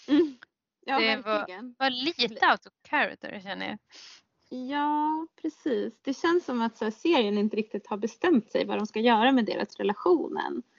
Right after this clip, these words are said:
Speaker 1: Ska de ha en romantisk relation eller ska de inte ha det? Ska han, ehm,
Speaker 2: Ja.
Speaker 1: ja. Det, det är väl det som, som känns lite otydligt här.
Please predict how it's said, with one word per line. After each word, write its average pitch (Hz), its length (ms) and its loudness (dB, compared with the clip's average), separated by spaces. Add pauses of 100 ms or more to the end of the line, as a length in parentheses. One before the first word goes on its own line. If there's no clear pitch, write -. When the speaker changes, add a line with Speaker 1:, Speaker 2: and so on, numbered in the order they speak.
(200)
Speaker 1:
Ska - 220 2
de 202 140 4
ha 294 300 10
en 302 60 4
romantisk 185 560 -4
relation 185 640 -4
eller 175 160 -4
ska - 160 -2
de 180 140 0
inte 190 300 2
ha 196 240 6
det? - 260 -2
Ska - 140 -6
han, 190 320 -2 (640)
ehm, 190 280 0
Speaker 2:
Ja. 233 300 10
Speaker 1:
ja. 202 240 2 (320)
Det, 226 280 4
det 240 140 0
är 254 40 2
väl 247 140 2
det 262 220 4
som, 196 320 -4
som 208 260 0
känns - 640 0
lite 220 280 2
otydligt 233 640 4
här. - 240 -2